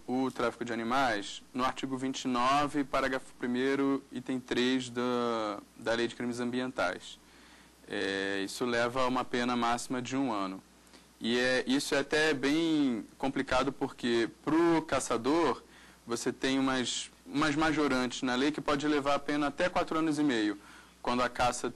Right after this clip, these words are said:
é, utiliza de instrumentos de, de, de, que podem destruir em massa, né, os animais, ou então quando é comprovado que é caça profissional.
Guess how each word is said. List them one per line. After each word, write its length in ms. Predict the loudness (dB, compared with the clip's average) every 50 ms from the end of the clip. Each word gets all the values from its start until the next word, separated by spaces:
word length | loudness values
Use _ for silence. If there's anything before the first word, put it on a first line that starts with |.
| -8 -4
é, 300 | 0 2 2 4 4 2
utiliza 520 | 0 0 -2 -6 -4 -4 -4 -4 -2 -2 -4
de 300 | -4 -4 -10 -10 -10 -8 -8
instrumentos 580 | -8 -4 -2 0 2 2 0 0 -2 -6 -6
de, 440 | -2 0 0 2 2 2 2 0 -2 -6
de, 420 | -10 -6 -4 -4 -4 -4 -4 -8 -10 -14 -18 -20 -20 -20 -20 -18
de, 180 | -16 -16 -16 -16 -18 -20 -20 -20 -20 -20 -20 -20 -20 -20 -20 -20 -20 -20 -20 -20 -20 -20 -20 -14
que 100 | -12 -6
podem 280 | 0 0 2 2 2 -2
destruir 360 | -2 -4 -4 -2 -2 0 0
em 60 | 0
massa, 800 | 0 2 2 4 4 4 4 2 2 0 -2 -2 -2 -2 -2 -2
né, 280 | -4 -6 -6 -4 -4 -4
os 160 | -4 -4 -6
animais, 720 | -6 -6 -6 -4 -2 -2 0 2 2 2 2 0 0 -2
ou 100 | -4 -6
então 360 | -6 -6 -4 -4 -4 -4 -4 -8 -12 -20 -20 -20 -16 -6
quando 480 | -2 0 2 2 4 4 4 4 4 2
é 80 | 2
comprovado 420 | 0 -2 -2 -2 0 0 0 0 0
que 100 | -2 -4
é 60 | -2
caça 300 | 0 -2 -2 -2 -4 -4
profissional. 720 | -4 -6 -4 -4 -8 -6 -4 -2 0 0 0 -2 -2 -6